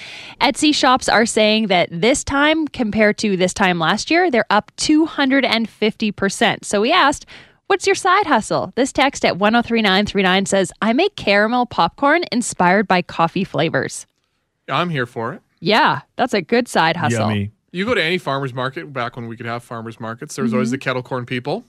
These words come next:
Speaker 1: Yeah.
Speaker 2: They listen to Kissin' too.
Speaker 1: Do they?
Speaker 2: Several of them, yeah.
Speaker 1: Nice.
Speaker 2: So.
Speaker 3: All right.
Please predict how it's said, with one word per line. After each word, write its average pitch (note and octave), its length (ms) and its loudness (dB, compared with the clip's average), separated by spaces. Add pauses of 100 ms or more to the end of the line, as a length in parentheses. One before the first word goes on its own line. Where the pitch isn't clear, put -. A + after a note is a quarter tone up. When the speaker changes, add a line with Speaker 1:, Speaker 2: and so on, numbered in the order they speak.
(100)
Speaker 1:
Yeah. A3 160 -6
Speaker 2:
They D#3 100 0
listen - 220 2
to F#3 60 -2
Kissin' A3 340 -4
too. A3 320 -2 (180)
Speaker 1:
Do C#4 120 2
they? - 40 4 (140)
Speaker 2:
Several D3+ 320 -2
of D#3+ 140 -2
them, A#3 200 -6
yeah. D3+ 220 -2 (100)
Speaker 1:
Nice. B2+ 360 -4
Speaker 2:
So. G3+ 180 -2
Speaker 3:
All D#3+ 80 0
right. C#3 300 -2